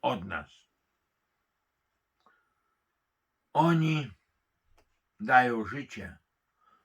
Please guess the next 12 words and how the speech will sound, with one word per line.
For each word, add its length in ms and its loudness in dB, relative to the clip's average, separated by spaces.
Oni 300 -8
nam 260 -10
życie 280 -12
zabierają. 680 -16
Tam 300 10
sprawiedliwi. 880 -4
Tam 280 12
ludzie 300 4
uczciwi. 680 -2
Matka 480 -4
Boska 520 -14
była 640 -2